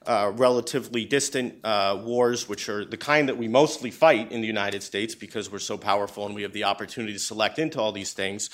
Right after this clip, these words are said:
uh, that we have a kind of dysfunctional autocratic politics of low salience where it's an elite, uh, sport? Uh,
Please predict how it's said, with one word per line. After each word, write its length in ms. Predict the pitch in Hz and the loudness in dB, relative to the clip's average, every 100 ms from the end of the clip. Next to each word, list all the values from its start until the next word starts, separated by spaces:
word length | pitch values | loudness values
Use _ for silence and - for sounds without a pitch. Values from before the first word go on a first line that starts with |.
| - - - - - | -14 -16 -16 -16 -2
uh, 380 | 104 104 101 92 | 2 4 2 0
that 180 | 110 113 | -2 -2
we 140 | 123 | 0
have 500 | 113 113 113 98 - - - - _ - | 4 4 4 -2 -12 -18 -20 -20 _ -6
a 80 | 120 | -6
kind 380 | - 147 139 | 2 4 6
of 160 | 131 - | 2 2
dysfunctional 840 | 139 127 - 131 123 - 123 110 107 | 0 0 4 4 4 0 2 4 6
autocratic 640 | 117 113 - 113 117 - - _ - | 6 4 4 4 4 -2 -12 _ 0
politics 640 | 123 113 104 - 110 - | 4 4 2 -2 -2 -2
of 140 | 107 113 | -2 0
low 160 | 110 | 0
salience 640 | 107 123 117 113 104 101 - | 2 4 4 2 0 -4 -4
where 140 | 104 | -4
it's 160 | 95 120 | -4 -4
an 100 | 101 | -4
elite, 380 | 110 117 110 - - - _ _ | -4 -4 -6 -16 -20 -20 _ _
uh, 240 | 110 95 92 | 2 2 2
sport? 640 | - - - 139 107 - - - - - - - | -2 -4 2 2 2 -4 -16 -20 -20 -20 -14 0
Uh, 280 | 113 107 | 6 6